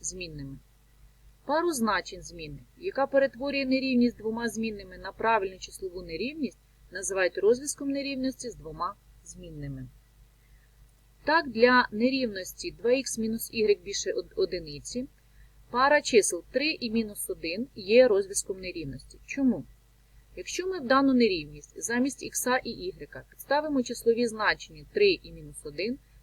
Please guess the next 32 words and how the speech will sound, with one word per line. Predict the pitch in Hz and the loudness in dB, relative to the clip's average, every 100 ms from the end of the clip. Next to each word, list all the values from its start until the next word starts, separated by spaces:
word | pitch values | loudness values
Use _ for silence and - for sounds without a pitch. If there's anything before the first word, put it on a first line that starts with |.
| _ | _
в | |
результаті | 208 208 254 - 233 233 | -4 -2 -2 2 2 2
з | 196 | -2
лівої | 208 185 185 | -2 2 2
сторони | - 185 180 170 | 2 -4 -6 -10
ми | 160 | -10
отримаємо | 156 185 165 160 | -4 -4 -4 -10
число | 165 - - 170 | -16 -18 -6 -4
сім, | - - 285 339 | -4 -6 -8 -8
що | - 254 | -8 -6
більше | 233 269 277 247 | -6 -6 -6 -2
за | 247 233 - | 0 0 -2
одиницю. | 196 202 220 214 208 - 214 - _ _ | -2 2 0 0 -8 -12 -16 -20 _ _
Отже, | 226 214 - 170 151 - _ _ _ _ | 10 10 10 0 -8 -10 _ _ _ _
е, | 170 160 | -12 -10
дана | 160 226 208 175 | 0 2 4 0
числова | - - 208 185 | -6 -6 -4 -4
нерівність | 175 165 160 143 - 165 | -4 -6 -8 -12 -12 -14
є | |
правильною, | - 233 262 294 294 294 - | -6 2 4 2 -4 -8 -2
пара | 226 208 180 | 2 4 4
чисел | - 180 180 - | 0 -8 -10 -2
три | 196 180 - | 2 2 2
мінус | 175 160 - | -10 -18 -10
один | 165 190 302 330 _ - | -4 -2 -2 -6 _ -10
є | 175 | -4
розв'язком | 180 208 214 - 190 | -2 -2 -4 -10 -10
нерівності. | 185 165 143 123 - _ _ _ _ - _ - - | -8 -6 -6 -8 -18 _ _ _ _ -20 _ -20 -4
А | 381 | -2
пара | - 285 330 | 2 4 6
чисел | 330 330 - 311 | 4 -2 -6 2
один, | 254 240 277 269 | 4 4 2 0